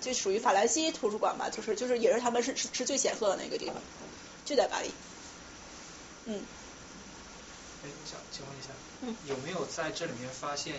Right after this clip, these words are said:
Speaker 2: 一些关于史实上的一些史料和后来的记录有明显的出入，就颠覆史学界的看法的这种发现？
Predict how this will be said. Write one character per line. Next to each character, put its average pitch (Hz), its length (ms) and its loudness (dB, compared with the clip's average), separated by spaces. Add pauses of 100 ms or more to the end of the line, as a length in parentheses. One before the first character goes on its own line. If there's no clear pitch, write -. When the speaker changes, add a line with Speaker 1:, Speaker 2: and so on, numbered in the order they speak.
(100)
Speaker 2:
一 135 40 -10
些 135 320 -2 (420)
关 151 200 -2
于 156 140 -6
史 - 260 4 (100)
实 - 380 -2
上 165 260 0
的 127 60 -6
一 123 160 -6
些 127 200 -4
史 - 160 -4 (100)
料 123 120 -4 (140)
和 123 80 -6
后 156 320 -4
来 120 160 -4
的 123 160 -6 (100)
记 - 140 -4
录 127 120 -8 (160)
有 131 60 -6
明 123 280 -8
显 139 160 -2
的 - 160 -12
出 - 180 -8
入， - 560 -12
就 123 100 -8
颠 156 180 -2
覆 160 260 -8
史 - 180 -4
学 139 160 -8 (100)
界 143 60 -6
的 139 160 -6
看 147 80 -8
法 - 140 -10
的 - 100 -12
这 - 80 -8
种 - 80 -10 (260)
发 - 80 -10
现？ - 120 -8